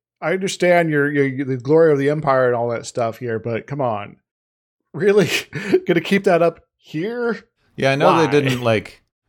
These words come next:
Speaker 2: write into the other things in, but, like, Zen Klingon would have been super interesting.
Speaker 1: Yeah. <laughs> There's just so much opportunity for interesting stuff here, but in the end, the, the, the, uh, the, the Ca-,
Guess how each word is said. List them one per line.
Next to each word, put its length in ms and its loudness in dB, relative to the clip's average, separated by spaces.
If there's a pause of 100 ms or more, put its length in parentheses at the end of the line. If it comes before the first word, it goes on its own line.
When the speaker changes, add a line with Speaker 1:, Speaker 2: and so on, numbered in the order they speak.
(120)
Speaker 2:
write 300 0
into 140 -2
the 100 2
other 180 2
things 380 0
in, 180 4
but, 140 -4
like, 240 -2 (180)
Zen 380 0
Klingon 560 2
would 120 0
have 80 -2
been 140 -2
super 380 2
interesting. 560 0 (840)
Speaker 1:
Yeah. 360 -6 (340)
<laughs> 300 -20
There's 280 -2
just 260 -2
so 160 2
much 240 -2
opportunity 720 -2
for 160 0
interesting 380 -2
stuff 360 0
here, 220 -2
but 220 0
in 120 -4
the 140 -2
end, 200 -4
the, 80 0
the, 420 -4
the, 300 0
uh, 20 -4
the, 380 -4
the 360 -4
Ca-, 160 -14